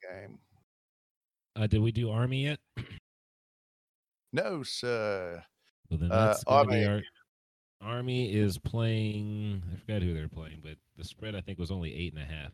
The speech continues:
Speaker 2: Uh, Ball State. Ball State. Oh, it's only seven and a half. Uh, I think they will destroy Ball State. Uh, I don't care where they're playing Ball State. They're gonna put
Speaker 1: <laughs>
Speaker 2: their balls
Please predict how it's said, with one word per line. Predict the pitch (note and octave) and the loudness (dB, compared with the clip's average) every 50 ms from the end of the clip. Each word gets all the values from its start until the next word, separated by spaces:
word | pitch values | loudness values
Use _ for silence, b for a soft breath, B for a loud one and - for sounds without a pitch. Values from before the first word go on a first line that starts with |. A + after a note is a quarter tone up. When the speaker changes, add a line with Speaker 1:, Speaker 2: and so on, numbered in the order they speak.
| _ | _
Speaker 2:
Uh, | - F#2+ F#2 F2 | -8 -8 -6 -6
Ball | D#2 - G#2+ A2 A#2 A2+ | -6 -6 -6 -4 -4 -6
State. | - - - G2+ F#2 D#2 - - - - _ _ - | -6 -8 -8 -8 -8 -8 -10 -12 -20 -20 _ _ -8
Ball | F#2 F#2+ G2+ G#2 G#2 G2+ | -6 -6 -4 -4 -4 -6
State. | - - - - F#2+ F2+ D#2+ C2+ - - - - - | -6 -8 -10 -8 -8 -6 -6 -8 -10 -14 -14 -6 -2
Oh, | G#2+ A#2 F#2 | 0 0 0
it's | E2 - - | 0 -2 -2
only | A2 A#2+ A#2+ F2 D2+ | 0 0 0 0 -2
seven | - - - G2 G#2 A2+ A#2 G2 | -4 -6 -4 -2 -2 -2 -2 -4
and | D2+ C#2 C2+ | -6 -8 -12
a | |
half. | - B1 B1 - - _ _ _ _ _ _ _ _ _ _ _ _ - | -16 -18 -20 -20 -20 _ _ _ _ _ _ _ _ _ _ _ _ -4
Uh, | F2+ E2+ E2+ E2+ E2 - - | -2 -2 -2 -2 -2 -2 0
I | F2+ F#2+ | -2 -2
think | - - D3 E3 D3+ - | 0 -2 -4 -4 -2 2
they | A#2+ A2 G2 | 2 2 2
will | F#2 F2 - | 2 0 -2
destroy | D#2+ - D#2+ - - - - G2 F2+ E2 D#2 | -2 -4 -4 -4 -4 0 4 4 6 6 4
Ball | - - C2+ B1+ B1+ | 2 -2 -6 -6 -6
State. | - - - C2 B1+ B1+ B1 - _ _ - | -6 -8 -8 -8 -8 -8 -8 -12 _ _ -6
Uh, | C#2 C#2 C2 C2 C2 C2 C2 C2 C2 C2+ | -4 -4 -4 -4 -4 -6 -6 -6 -4 -2
I | |
don't | E2 F#2 E2+ - | 0 0 0 0
care | - D#2 D2+ C#2+ | 0 0 0 2
where | D2 F2+ F2+ F2 | 2 4 4 4
they're | D2 C2+ B1+ | 4 2 0
playing | - - C#2 B1+ B1 B1 B1 | -2 -4 -6 -6 -6 -8 -10
Ball | - B1 A#1+ A#1 | -10 -10 -10 -10
State. | - - B1+ B1 A#1+ A#1+ _ _ _ - | -10 -10 -10 -10 -10 -12 _ _ _ -8
They're | - E2 | -6 -4
gonna | D#2 F2 D#2+ D2+ | -2 -2 -2 -2
put | - - F2 D#2+ C#2 - | -2 -2 -2 -2 -2 -2
Speaker 1:
<laughs> | - - - - | -4 -8 -6 -4
Speaker 2:
their | F2+ F#2+ F#2+ F2 | 0 0 0 0
balls | - F2+ E2+ E2 D#2+ D#2+ D#2+ C#2+ - - | 0 -2 -2 -2 -4 -4 -6 -8 -10 -12